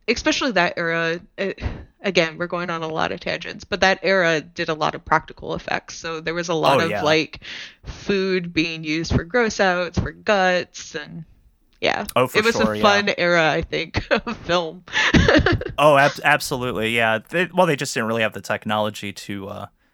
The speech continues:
Speaker 2: you know, to do the computerized digital effects there. So,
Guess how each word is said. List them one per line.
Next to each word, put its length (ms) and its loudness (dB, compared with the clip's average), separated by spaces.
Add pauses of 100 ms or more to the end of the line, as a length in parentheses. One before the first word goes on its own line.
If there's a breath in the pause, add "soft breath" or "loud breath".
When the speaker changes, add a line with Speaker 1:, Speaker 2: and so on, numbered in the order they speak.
(140)
Speaker 2:
you 100 -8
know, 120 -2
to 120 -4
do 240 -2
the 380 -2
computerized 960 0
digital 360 2
effects 360 -2
there. 240 2
So, 320 -2